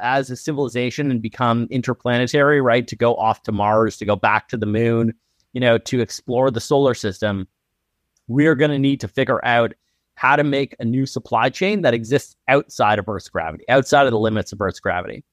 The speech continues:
And so the moon is really, uh, uh, the place to do that. Um,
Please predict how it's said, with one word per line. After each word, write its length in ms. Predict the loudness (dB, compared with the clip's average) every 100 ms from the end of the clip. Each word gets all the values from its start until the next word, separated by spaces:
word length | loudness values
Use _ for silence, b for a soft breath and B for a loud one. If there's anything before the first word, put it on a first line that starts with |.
| _ _ _ _ -2
And 160 | -2
so 160 | 2 2
the 80 | 2
moon 340 | 2 2 2
is 180 | 0 -2
really, 600 | -2 0 0 0 -2 -2
uh, 300 | 0 2 2
uh, 140 | 0 -2
the 140 | -4
place 640 | -10 -4 0 2 0 -6 -12
to 100 | -8
do 240 | -6 -2 2
that. 340 | 4 2 0 _
Um, 500 | -2 2 2 0 -2